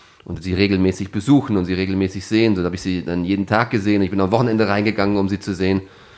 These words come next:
Und ich kann mich auch noch dran erinnern, wie ich mich dann gefreut habe, dass es dann mit der Sprache be-, besser wurde, dass sie die einzelnen Worte wieder gefunden hat. Und es war das erste Mal, dass ich so ein bisschen, ähm, die Komplexität, das war für mich eine komplexe Operation damals,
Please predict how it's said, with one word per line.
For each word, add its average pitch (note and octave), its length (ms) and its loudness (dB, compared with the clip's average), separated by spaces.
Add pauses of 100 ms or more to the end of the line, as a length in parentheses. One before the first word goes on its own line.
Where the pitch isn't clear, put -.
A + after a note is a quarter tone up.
(220)
Und G2 80 -4
ich F#2+ 80 -4
kann G2+ 140 2
mich F2+ 120 2
auch E2+ 60 2
noch F#2+ 100 0
dran G2 180 0
erinnern, F#2 300 2
wie F2+ 60 0
ich F2+ 60 0
mich F2 60 0
dann F2 120 0
gefreut F2 340 0
habe, F2+ 140 -2
dass - 160 -2
es - 80 -10
dann F2 100 0
mit F2 100 -2
der F2+ 60 0
Sprache E2+ 400 0
be-, E2+ 100 -4
besser G2 360 0
wurde, F2+ 180 2
dass E2 100 0
sie F#2+ 80 -2
die E2+ 120 2
einzelnen F2 340 0
Worte F#2 200 2
wieder E2+ 120 0
gefunden G2 440 -2
hat. F2 200 -2 (840)
Und G#2 100 -4
es G2+ 80 -2
war A2+ 80 4
das A2 80 -2
erste A#2+ 240 0
Mal, A2+ 260 4
dass F2+ 160 0
ich F2 140 -6
so F2+ 120 -2
ein E2+ 100 -2
bisschen, F2 560 -2
ähm, E2+ 380 -4 (1500)
die F2+ 60 -12
Komplexität, F2+ 920 -2
das - 140 -10
war D2 80 -2
für D#2 120 -4
mich A#2+ 140 4
eine G#2+ 140 4
komplexe D#2+ 440 0
Operation D#2 460 -2
damals, F2 520 -2